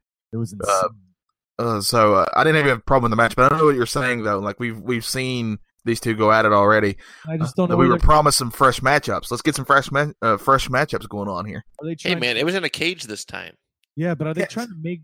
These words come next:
Speaker 1: are they trying to push Ziggler h-, face? Like, what are they trying to do with this? That's my thing. And it, 'cause it
Speaker 3: I think
Speaker 1: doesn't
Speaker 3: they're trying to launch McIntyre into a more prominent role, especially getting a victory in a cage match like that. Uh,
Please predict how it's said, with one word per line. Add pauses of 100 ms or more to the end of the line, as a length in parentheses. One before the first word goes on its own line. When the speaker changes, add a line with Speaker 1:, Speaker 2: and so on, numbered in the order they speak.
Speaker 1:
are
they
trying
to
push
Ziggler
h-, (120)
face?
Like,
what
are
they
trying
to
do
with
this?
That's
my
thing.
And
it,
'cause
it
Speaker 3:
I
think
Speaker 1:
doesn't
Speaker 3:
they're
trying
to
launch
McIntyre
into
a (340)
more
prominent
role,
especially
getting
a
victory
in
a
cage
match
like
that. (500)
Uh,